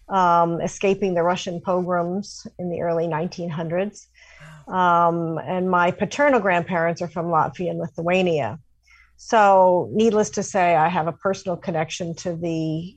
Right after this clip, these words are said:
um, atrocities going on in Ukraine perpetrated by Russia right now. And at the same time, I can't help but notice that there are extraordinary women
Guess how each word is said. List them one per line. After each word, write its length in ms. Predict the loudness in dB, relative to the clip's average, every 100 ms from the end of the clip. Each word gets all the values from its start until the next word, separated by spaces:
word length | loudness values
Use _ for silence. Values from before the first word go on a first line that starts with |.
| _ -12
um, 280 | -6 -6 -6
atrocities 720 | -6 0 0 0 -2 -4 -4 -6
going 320 | -6 -4 -4
on 240 | -4 -4
in 160 | -4 -4
Ukraine 640 | -6 -2 0 0 -2 -6 -12 _
perpetrated 640 | -8 -8 -8 -4 -4 -4
by 140 | -4 -4
Russia 380 | -4 -4 -6 -6
right 200 | -6 -6
now. 380 | -6 -6 -8 -14 -20 -20 -20 _ _ _ -2
And 560 | 2 4 4 4 -2 -6 _ _ _ _ _ _ -20 -8 -2
at 140 | -2
the 60 | -4
same 440 | -2 2 4 2
time, 800 | -2 -4 0 0 0 -2 -4 -8 -12 _ _ _ _ -20 -20 _ _ _ _
I 100 | -8
can't 380 | -6 -2 0 2
help 260 | 2 0 0
but 120 | -2
notice 540 | 0 2 2 2 0
that 160 | -4 -2
there 180 | 0 2
are 180 | 2 0
extraordinary 840 | -4 -2 0 2 2 2 2 2
women 720 | 2 0 0 0 -2 -4 -8